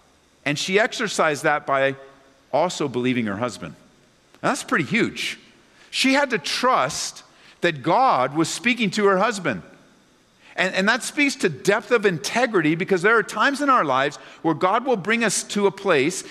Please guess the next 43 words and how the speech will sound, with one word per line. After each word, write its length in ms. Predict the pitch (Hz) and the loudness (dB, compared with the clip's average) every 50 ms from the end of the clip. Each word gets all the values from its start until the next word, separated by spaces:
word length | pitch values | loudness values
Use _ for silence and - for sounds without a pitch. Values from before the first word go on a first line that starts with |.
| 160 - - | -16 -6 -2
in 160 | 180 190 208 | 0 2 2
our 160 | 233 262 254 | 2 2 2
marriage, 480 | 226 180 170 156 160 175 185 170 - - - | 2 2 2 4 4 2 2 0 -4 -10 -4
in 140 | 185 202 214 | -2 0 2
our 140 | 247 262 247 | 2 2 0
friendships, 600 | - - 196 175 170 - - 196 202 196 165 - - | 0 0 0 0 0 0 2 0 0 0 -2 -10 -6
in 140 | 208 214 233 | -2 0 2
our 140 | 254 262 247 | 2 4 4
relationships, 680 | 226 196 175 170 165 - 185 170 - - 202 185 - - - - 156 - | 4 4 4 4 2 0 -4 -4 0 0 0 0 0 -6 -14 -16 -16 -4
in 200 | 208 220 233 247 | 0 2 4 4
our 140 | 269 269 262 | 4 2 2
church 360 | 262 - - 247 233 - - | 0 -2 -2 -2 -2 -2 -4
family, 580 | - 233 233 233 226 220 190 165 156 160 156 - - - - | -2 0 2 2 2 2 0 0 0 0 -2 -4 -10 -18 -2
where 180 | - 175 185 185 | 0 2 2 2
we 200 | 175 196 247 254 | 2 2 2 2
have 160 | 254 269 - | 2 2 0
to 80 | 240 - | -2 -2
place 320 | - 240 240 233 220 - | 0 0 0 0 2 0
our 120 | 214 190 | 0 0
trust 500 | - - - - 240 247 247 233 - - | 0 -2 -4 -2 0 0 0 -2 -4 -10
in 260 | - - 208 208 196 180 | -6 -2 0 0 0 0
someone 960 | - - - - 254 262 294 311 277 233 208 180 165 165 175 190 202 190 - - - - - _ _ _ _ _ _ _ _ _ _ _ | 0 0 0 2 2 2 0 0 0 2 2 4 4 4 2 0 -2 -6 -10 -14 -20 -20 -20 _ _ _ _ _ _ _ _ _ _ _
that 200 | 151 156 156 - | -2 -2 0 2
they 140 | 196 190 190 | 2 2 4
are 100 | 185 175 | 2 0
truly 400 | - - - - 214 196 190 165 | -2 -4 -4 -4 -2 -2 -2 -2
hearing 320 | 143 190 208 185 151 131 | -2 -2 -2 -2 -2 -2
from 220 | - - 147 135 131 | -4 -6 -8 -6 -4
God. 320 | - 185 208 - 101 80 - - - - _ _ _ _ _ _ _ _ _ _ _ _ _ _ _ _ _ | -2 -2 -2 -2 -6 -8 -14 -20 -20 -20 _ _ _ _ _ _ _ _ _ _ _ _ _ _ _ _ _
And 120 | - 147 185 | -2 0 0
I 80 | 214 | 2
have 160 | 240 285 277 | 2 0 0
to 100 | - 269 | 0 -2
say 240 | 214 - - 311 320 | -2 0 2 2 2
that 140 | 262 233 196 | 2 2 2
a 80 | 190 185 | 2 2
lot 260 | 180 190 214 254 294 | 2 2 2 2 2
of 100 | 302 277 | 2 0
marriages 600 | 226 190 214 247 277 277 254 175 208 185 156 170 | 0 2 4 4 4 4 2 2 0 2 2 2
are 100 | 180 208 | 2 2
upside 400 | 233 - - - 254 240 220 170 | 0 -2 -2 0 0 0 2 2
down 220 | 220 233 277 277 | 0 0 0 0
today. 220 | 254 208 170 147 | 2 2 2 0